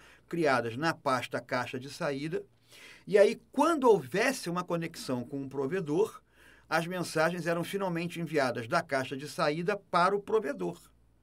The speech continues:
Atualmente, como nós ficamos vinte e quatro horas por dia conectados à internet, a gente configura o Outlook pra mandar a mensagem, então logo ela seja criada.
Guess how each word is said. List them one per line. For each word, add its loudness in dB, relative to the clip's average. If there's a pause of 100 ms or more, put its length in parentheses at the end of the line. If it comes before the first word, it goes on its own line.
(500)
Atualmente, 0
como -2
nós -2
ficamos -6
vinte -8
e -10
quatro -2
horas 0
por -10
dia -12 (380)
conectados 0
à -6
internet, -6
a -10
gente -10
configura -2
o -2
Outlook -4 (520)
pra 2
mandar 2
a 2
mensagem, -2
então -2
logo 4
ela -2
seja -2
criada. -2